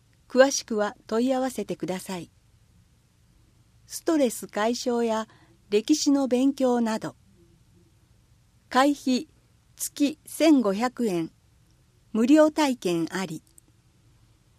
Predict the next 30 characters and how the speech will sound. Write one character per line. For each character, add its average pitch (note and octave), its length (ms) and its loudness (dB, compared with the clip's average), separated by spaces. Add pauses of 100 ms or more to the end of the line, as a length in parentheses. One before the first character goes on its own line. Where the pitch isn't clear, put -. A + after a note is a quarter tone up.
(200)
問 D4 240 6
い D#4 80 4
合 C#4+ 80 2
わ C#4+ 100 0
せ C4+ 140 0
先、 A#3+ 500 -6 (500)
な G#3+ 140 -2
に D4+ 180 8
わ D4 140 4
学 A#3 340 -4
風 A#3 280 -4
会 D#3+ 360 -10 (380)
小 A#3 140 -4
寺 C4+ 300 4
ま A3 180 -4
で。 D#3 180 -10 (1500)
電 C4 280 4
話 B3 220 -2 (140)
零 D4+ 240 2
九 B3 300 0
零 F3+ 340 0 (260)
三 D4+ 360 2
八 D4 340 -4
五 A3 240 0
七 A3+ 280 -2
の F3 220 -4 (400)
零 D4 280 4
六 C#4 340 -2
二 G3+ 280 -2
六。 G3+ 420 -8